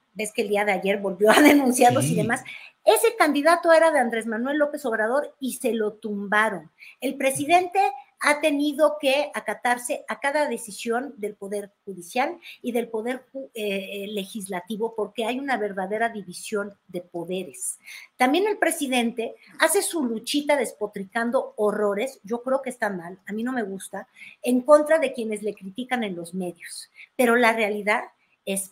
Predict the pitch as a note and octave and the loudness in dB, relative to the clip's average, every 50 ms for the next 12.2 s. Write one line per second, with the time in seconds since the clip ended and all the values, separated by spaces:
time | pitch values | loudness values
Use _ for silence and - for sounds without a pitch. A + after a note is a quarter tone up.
0 | _ _ G3+ F#3 F#3 F#3 - C4 C4 D4+ F#4+ F4+ A#3+ A3 F#3+ F3 F#3+ G#3+ - _ | _ _ -4 -4 -4 -4 0 0 2 4 4 2 2 0 -4 -6 -6 -8 -12 _
1 | _ - A#3 B3 C#4 D#4+ E4 C#4+ A3 G3 F3 E3+ E3+ E3 E3+ G3 G#3+ - _ - | _ 0 0 0 0 0 -2 -2 -4 -4 -4 -6 -8 -8 -10 -10 -12 -12 _ 0
2 | C4 C#4 D#4 D4+ C4+ A#3 A3 A3+ A3+ A3 A3 - A3+ A3+ - C#4 C#4 D4 C4+ A3+ | 2 2 2 2 0 -2 -2 -4 -6 -6 -8 -8 -10 -6 -4 -2 0 2 2 2
3 | G#3+ G3+ G3+ G#3+ - - F#3+ - F#3 F3 F3 F3 G3+ G#3 A#3 A#3 - _ G#3+ G#3+ | 2 0 0 -2 -4 -8 -10 -8 -8 -8 -6 -6 -4 -4 -4 -4 -6 _ -4 -2
4 | G#3+ A3+ A#3+ A#3 - - G#3 G3 F#3 F3+ F3+ E3+ - G3+ F#3+ F#3 F#3+ F#3 - G3 | 0 0 0 -2 -2 -6 -6 -4 -4 -4 -4 -6 -10 -10 -10 -8 -8 -10 -12 -12
5 | F#3+ F#3+ F#3 F3 - - A#3 B3 A#3 - A#3 G3+ G3 - A3+ A3+ A3 A#3 A#3+ G3+ | -10 -10 -10 -10 -10 -10 -8 -8 -8 -8 -10 -12 -8 -6 -6 -6 -6 -6 -8 -6
6 | F3 E3+ E3+ F#3 B3 - _ _ - - - - - F#4 G4 G#4+ G#4 G4+ - - | -8 -8 -8 -10 -10 -12 _ _ -20 -18 -6 0 2 2 4 4 4 4 2 2
7 | - F4 F#4+ - G4+ F#4 - D4+ C#4 C4+ C#4 D4 D4 D4 D4+ D4 D4+ D4 D4 - | 0 -4 -4 -4 -6 -6 -4 -6 -6 -2 -2 -2 -2 0 -2 -2 -2 -2 -4 -8
8 | C4+ C4+ - C#4+ B3+ C#4 C#4 C4+ C4 - - F3+ - _ _ - - - - - | -10 -8 -8 -8 -6 -4 -4 -6 -6 -10 -12 -14 -14 _ _ -20 -18 -18 -18 -10
9 | - C4 C#4+ C#4 F4 F#4 F4 G4+ A4 - - - - C#4 C4+ C#4+ D#4 E4+ G4 G#4+ | -6 -6 -2 0 0 0 2 0 -2 -2 -4 0 2 2 4 4 2 2 2 0
10 | G4 F4+ E4+ E4+ C4 A3+ A3+ G#3+ G3+ G#3+ A#3 B3+ B3 - _ G3+ F3+ F#3 - _ | 0 0 -2 0 0 -2 0 0 0 0 -2 -4 -6 -6 _ -8 -8 -8 -12 _
11 | _ _ _ _ _ _ - G3 G3 G3 F#3+ F#3+ F#3+ G3+ G#3 G#3+ A3+ A#3 A3+ G#3+ | _ _ _ _ _ _ -8 -6 -4 -4 -4 -4 -4 -4 -2 0 0 0 0 -2
12 | G3 F3 F#3 - | -4 -6 -10 -14